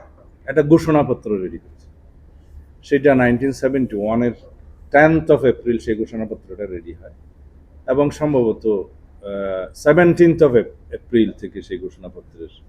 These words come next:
মধ্য দিয়ে সরকার গঠিত হয়ে সেটা ঘোষণাপত্রের মধ্য দিয়ে সেই সরকার পরিচালিত। এবং তার পরবর্তীতে স্বাধীনতা অর্জনের পর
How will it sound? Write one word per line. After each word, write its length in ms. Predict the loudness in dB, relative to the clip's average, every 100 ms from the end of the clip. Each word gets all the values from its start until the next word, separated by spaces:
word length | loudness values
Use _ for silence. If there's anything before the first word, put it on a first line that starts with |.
| _ -18
মধ্য 240 | -10 -10
দিয়ে 240 | -6 -8 -8 -16 -20 _ -16
সরকার 400 | -6 -6 -4 -8
গঠিত 340 | -10 -18 -18
হয়ে 240 | -14 -10 -10 -14 -20 _ -20 -20 _ -20 -20 -20 -16
সেটা 460 | -6 -4 -2 -4 -6 -20 -8
ঘোষণাপত্রের 680 | -6 -4 -2 -2 -4 -6 -6
মধ্য 260 | -6 -10 -10
দিয়ে 200 | -10 -12
সেই 280 | -8 -8 -8 -20 -18
সরকার 320 | -14 -14 -14
পরিচালিত। 440 | -18 -20 -18 -20 -20 -20 -20 -20 -20 -20 -20 -20 -20 -20 -4 2
এবং 380 | 4 4 0 -8 -20 -20 -20 -20 -20 -2
তার 120 | 2 2 2
পরবর্তীতে 580 | 2 2 0 -2 -2 -2
স্বাধীনতা 560 | -2 -4 -2 -2 -2
অর্জনের 380 | -2 -2 -6 -6 -2
পর 260 | 2 2